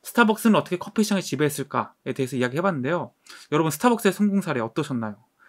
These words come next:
저는 굉장히 재밌게 읽었는데요. 또 스-, 커피를 좋아하기도 하고요. 그러다 보니까 '아, 또 맛있는 스타벅스 커피 한 잔 마시고 싶다.'라는 생각이 드네요.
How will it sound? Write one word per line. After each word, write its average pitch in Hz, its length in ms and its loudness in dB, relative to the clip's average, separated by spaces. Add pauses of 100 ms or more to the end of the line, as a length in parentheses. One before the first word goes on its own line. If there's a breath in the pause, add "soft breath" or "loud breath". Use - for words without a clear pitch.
저는 165 200 -2
굉장히 196 460 4
재밌게 143 300 -2
읽었는데요. 120 540 -4
또 165 60 -8
스-, - 140 -16 (120)
커피를 233 240 0
좋아하기도 139 360 0
하고요. 139 280 -6 (680 loud breath)
그러다 214 260 8
보니까 170 360 0
'아, 143 380 -10 (160)
또 151 180 -2
맛있는 156 360 -2
스타벅스 151 560 -4
커피 - 220 -8
한 170 100 -4
잔 147 100 -4
마시고 127 280 -4
싶다.'라는 131 600 -4
생각이 156 260 -6
드네요. 110 280 -8